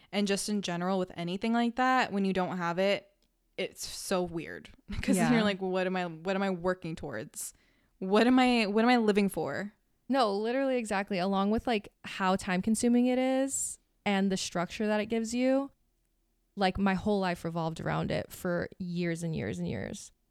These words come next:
Speaker 1: Mm-hmm.
Speaker 2: And then, then I had all, it felt like I had all this free time, but I didn't even know what I wanted to do with it.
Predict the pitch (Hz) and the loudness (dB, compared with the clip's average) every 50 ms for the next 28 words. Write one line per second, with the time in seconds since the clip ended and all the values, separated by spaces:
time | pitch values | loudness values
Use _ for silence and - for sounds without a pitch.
0 | _ _ _ - 220 214 202 190 190 190 185 170 165 160 160 165 170 175 180 175 | _ _ _ -10 -6 -2 0 2 2 2 2 2 0 -2 -2 -4 -4 -6 -8 -10
1 | _ _ _ _ _ _ _ _ _ _ _ _ _ _ _ _ _ - 196 185 | _ _ _ _ _ _ _ _ _ _ _ _ _ _ _ _ _ -14 -12 -8
2 | - 175 175 180 185 185 165 - - - 165 165 170 160 - - - - - - | -4 -4 -2 -2 -2 -2 -4 -4 -4 -4 -2 -2 -2 -2 -4 -4 -6 -8 -6 -6
3 | 180 185 185 175 175 170 170 170 - - 170 170 170 165 - - - 175 170 - | -4 -4 -4 -4 -4 -4 -4 -4 -4 -4 -4 -4 -4 -6 -8 -6 -6 -6 -6 -4
4 | 175 175 175 165 160 165 170 175 202 202 - 156 - - - 170 170 - 180 175 | -4 -4 -2 -2 -2 -4 -4 -6 -6 -4 -4 -4 -2 -2 -4 -4 -2 -2 -2 -2
5 | 170 - - - 175 170 170 170 170 170 165 165 160 160 160 160 160 160 165 - | -2 -2 -4 -6 -4 -4 -2 -2 -2 -2 -2 -2 -2 -2 -2 -2 -4 -4 -6 -6
6 | 165 160 160 165 170 165 - - - - - | -6 -4 -4 -2 -4 -4 -6 -6 -6 -6 -8